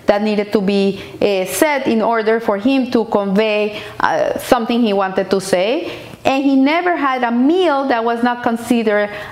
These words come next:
a seudas mitzvah. So he ate to honor God. He never ate just because he had to have breakfast, lunch, and dinner.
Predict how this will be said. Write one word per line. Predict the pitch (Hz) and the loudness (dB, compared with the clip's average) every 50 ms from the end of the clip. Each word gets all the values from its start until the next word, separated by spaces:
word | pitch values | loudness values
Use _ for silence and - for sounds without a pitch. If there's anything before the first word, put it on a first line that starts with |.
| - | -4
a | - 214 | -4 -4
seudas | 214 - - 208 202 190 196 190 196 - | -2 0 0 0 0 0 0 -2 0 -2
mitzvah. | 208 202 202 202 - 208 180 170 170 170 165 - - - - | -2 -2 -2 -2 -2 -2 -2 -2 -4 -8 -12 -14 -14 -16 -8
So | - - 240 220 | -4 -4 -2 -2
he | 233 247 240 - - | -2 -4 -4 -4 -2
ate | - 359 403 381 339 277 277 269 - - - - - - - | -2 0 0 0 0 -2 -4 -6 -8 -12 -14 -14 -16 -10 -6
to | - - - 277 269 - | -6 -2 0 2 2 2
honor | - 240 262 254 247 240 233 | 0 0 -2 -2 -2 -2 -2
God. | 226 208 214 196 190 180 175 180 - 240 | -2 0 0 0 -2 -2 -4 -4 -2 0
He | 254 | 2
never | 254 262 294 330 349 381 370 - - | 4 4 2 2 0 0 -2 0 0
ate | - 277 277 240 269 | -2 -2 -2 -2 -2
just | - 269 247 247 247 | 0 0 0 0 0
because | - 254 247 - 247 226 220 - | -2 -2 0 0 -2 -2 0 0
he | 233 214 | -2 0
had | 202 214 202 202 | 0 0 -2 -2
to | - 214 | -2 -2
have | 196 208 185 180 185 | 0 -2 -2 0 0
breakfast, | 226 226 233 233 233 247 233 226 233 | 0 0 0 0 -2 -2 -2 0 0
lunch, | 220 220 214 214 - | 0 0 0 0 0
and | 202 190 | 0 0
dinner. | 180 190 185 165 185 233 330 349 | 0 0 0 0 0 0 -2 -4